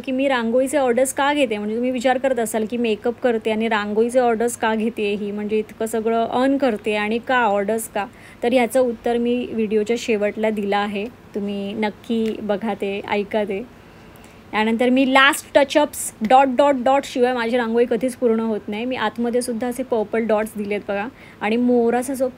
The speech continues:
punk आहे ना, वो अतिशय सुंदर दिसतोय.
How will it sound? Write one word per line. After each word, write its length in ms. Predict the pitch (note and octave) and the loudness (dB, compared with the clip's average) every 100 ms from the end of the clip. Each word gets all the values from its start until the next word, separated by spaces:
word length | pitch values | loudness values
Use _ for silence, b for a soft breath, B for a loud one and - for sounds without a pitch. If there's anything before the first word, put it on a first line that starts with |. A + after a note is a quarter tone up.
| - | 0
punk 280 | B3+ B3+ C4 | 2 2 0
आहे 100 | C4 | -2
ना, 280 | G3+ G3+ G#3 A3+ B B B - - | -4 -6 -10 -12 B B B -12 -2
वो 160 | A3 A3 A3+ - | 2 2 0 -6
अतिशय 380 | - - D4+ - | -10 -2 -2 -2
सुंदर 520 | - A#3+ B3 B3+ C#4+ | -2 2 4 4 4
दिसतोय. 520 | B3 A3+ - G3+ | 0 -6 -4 -4